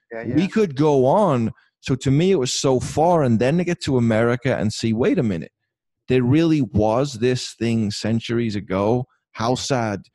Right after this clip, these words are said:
Speaker 2: And then to realize it was even in England until William Wilberforce came along and a white guy fought to set the opp-, th-, those who were oppressed free, even with Jackie Robinson. I mean,
Speaker 1: Yeah.
Speaker 2: it was a white, gen-, I'm not saying white, white, white, but I'm saying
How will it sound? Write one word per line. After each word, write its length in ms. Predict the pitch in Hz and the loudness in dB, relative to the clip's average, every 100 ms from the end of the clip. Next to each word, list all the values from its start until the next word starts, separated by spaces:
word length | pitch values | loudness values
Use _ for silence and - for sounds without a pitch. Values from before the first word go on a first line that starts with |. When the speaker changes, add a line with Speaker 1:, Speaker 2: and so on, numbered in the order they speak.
| - - | -18 -2
Speaker 2:
And 100 | 131 | 2
then 80 | 151 | 2
to 80 | 151 | 4
realize 400 | 143 147 139 127 | 4 4 2 0
it 80 | 113 | 0
was 140 | 127 | 2
even 220 | 131 120 | 0 0
in 80 | 113 | 0
England 400 | 127 170 151 123 | 2 2 0 0
until 280 | 110 - 113 | 0 0 2
William 360 | 110 113 117 110 | 4 4 2 2
Wilberforce 540 | 120 180 165 117 104 | 4 2 0 0 -2
came 220 | - 110 104 | 0 2 2
along 400 | 101 98 101 95 - - | 2 0 -2 -4 -12 -8
and 220 | 110 107 95 _ _ _ _ - | -2 0 -2 _ _ _ _ -2
a 60 | |
white 400 | 113 110 139 160 | 0 2 2 0
guy 240 | - 123 113 | -2 -2 0
fought 600 | 98 - - 147 156 139 | -2 -6 -2 2 2 0
to 80 | - | -4
set 300 | - 139 127 - | -4 -2 -2 0
the 100 | 120 | 0
opp-, 220 | - 123 | 0 -2
th-, 120 | 135 - | -2 0
those 220 | 123 120 | 0 2
who 80 | 123 | 2
were 60 | |
oppressed 360 | 117 - 110 - | 2 0 -2 -4
free, 520 | - 135 170 120 117 _ _ _ _ - | -4 0 2 0 -2 _ _ _ _ 0
even 240 | 156 175 | 2 2
with 120 | 160 | 0
Jackie 340 | 117 123 127 127 | 0 -2 0 2
Robinson. 720 | 107 180 240 156 90 76 - _ - 110 | 2 2 0 0 -4 -6 -8 _ -8 0
I 40 | |
mean, 120 | 127 | 2
Speaker 1:
Yeah. 40 | 131 | 2
Speaker 2:
it 80 | 120 | 2
was 160 | 127 | 2
a 60 | 123 | 0
white, 420 | 101 131 156 147 117 | 0 0 0 -2 -6
gen-, 200 | 120 127 | -4 0
I'm 80 | 165 | 0
not 100 | 156 | 0
saying 220 | 123 113 | 2 2
white, 240 | 107 117 87 | 2 0 2
white, 240 | 117 107 | 0 2
white, 240 | 104 147 196 | 2 0 0
but 80 | 123 | 0
I'm 100 | 110 | 0
saying 380 | 127 113 104 | 0 0 0